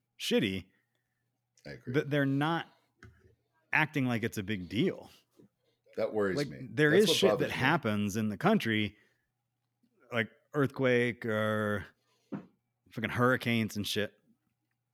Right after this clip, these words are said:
Speaker 1: where the government's like, "Send people. We
Speaker 2: Yeah,
Speaker 1: gotta take
Speaker 2: send
Speaker 1: care of
Speaker 2: everybody.
Speaker 1: this." They get to
Speaker 2: Yeah.
Speaker 1: Louisiana or whatever. With this,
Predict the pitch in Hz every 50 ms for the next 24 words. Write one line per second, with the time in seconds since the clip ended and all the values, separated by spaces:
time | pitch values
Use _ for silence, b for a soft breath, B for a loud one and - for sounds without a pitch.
0 | _ _ _ _ _ _ _ - 123 120 120 120 113 110 107 - - - - -
1 | - - - 127 113 139 131 123 120 117 117 110 - - 113 104 - - - -
2 | - - - - 131 120 117 110 101 - 110 101 - - - - - _ _ _
3 | _ _ _ _ _ _ _ _ _ _ _ _ - 107 104 104 117 113 107 90
4 | 85 - - 123 120 120 120 117 107 - 127 117 113 113 110 117 113 113 110 101
5 | 92 90 87 80 71 67 - - _ _ _ _ _ _ - 107 107 95 87 85
6 | 123 120 113 - - 127 123 120 120 117 92 82 - - _ _ _ _ 117 123
7 | 127 131 131 117 131 139 139 139 135 123 107 95 78 82 90 - 104 107 104 101
8 | 101 101 101 95 90 90 87 85 - _ _ _ _ _ _ _ _ _ _ _
9 | _ _ _ _ _ _ _ _ 123 127 113 95 98 107 165 220 240 214 - -
10 | -